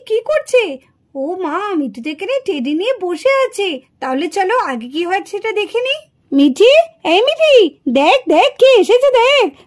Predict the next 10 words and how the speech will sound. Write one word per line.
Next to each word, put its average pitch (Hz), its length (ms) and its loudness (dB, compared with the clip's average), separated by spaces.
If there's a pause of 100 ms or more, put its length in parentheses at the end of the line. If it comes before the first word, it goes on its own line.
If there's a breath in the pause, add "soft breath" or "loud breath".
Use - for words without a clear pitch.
(100)
তোর 277 140 2
সাথে 294 300 -2
কারা 427 260 2
দেখা 466 300 0
করতে 539 280 -2
এসছে, 539 600 2 (360 soft breath)
দেখ 262 300 0
একবার। 440 520 0 (460)
কে 508 280 0
মা, 370 140 -4